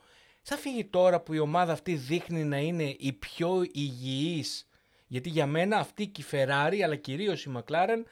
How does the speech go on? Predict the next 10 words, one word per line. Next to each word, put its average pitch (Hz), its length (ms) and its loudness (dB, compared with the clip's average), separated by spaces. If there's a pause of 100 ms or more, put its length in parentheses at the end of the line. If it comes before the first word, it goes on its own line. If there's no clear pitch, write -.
(160)
αυτή 147 200 -8
τη 226 60 -4
στιγμή 254 200 -8
είναι 262 80 -6
η - 80 -16
πιο - 120 -10
υγιής 226 380 -8
ομάδα. 135 400 -2 (400)
Η 165 100 -8
Mercedes 160 480 4